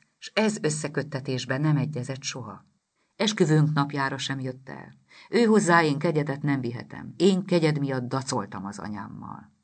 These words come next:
Atali keble lázasan lélegett. Arca ki volt gyulladva, most mindkét kezével megragadá hűtlen vőlegénye bal kezét,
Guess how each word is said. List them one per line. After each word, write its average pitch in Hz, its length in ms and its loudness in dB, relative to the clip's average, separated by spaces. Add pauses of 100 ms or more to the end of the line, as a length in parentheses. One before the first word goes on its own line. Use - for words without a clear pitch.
(840)
Atali 139 400 -8
keble 123 320 -6
lázasan 123 540 -8
lélegett. 113 640 -18 (260)
Arca 151 320 -8
ki 151 180 -6
volt 143 220 -6
gyulladva, 117 760 -12
most 156 280 -4
mindkét 170 380 -6
kezével 131 540 -8 (260)
megragadá 123 720 -4
hűtlen 135 400 -8
vőlegénye 120 580 -6
bal 123 220 -6
kezét, 127 420 -8